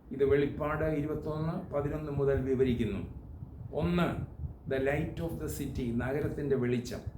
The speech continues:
പതിനൊന്നാം വാക്യത്തിൽ പറയുന്നത് അതിൻ്റെ ജ്യോതിസ് ഏറ്റവും വിലയേറിയത്, രത്നത്തിന്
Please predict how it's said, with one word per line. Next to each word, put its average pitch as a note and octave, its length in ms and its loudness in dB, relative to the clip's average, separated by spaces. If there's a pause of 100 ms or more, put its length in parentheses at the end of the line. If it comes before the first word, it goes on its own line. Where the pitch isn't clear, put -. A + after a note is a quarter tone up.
(720)
പതിനൊന്നാം F3+ 560 2
വാക്യത്തിൽ D#3+ 400 2 (140)
പറയുന്നത് C#3+ 580 2 (580)
അതിൻ്റെ C#3+ 240 6 (120)
ജ്യോതിസ് D#3 580 2 (340)
ഏറ്റവും D#3 440 -2 (140)
വിലയേറിയത്, C#3 680 4 (920)
രത്നത്തിന് D#3 640 0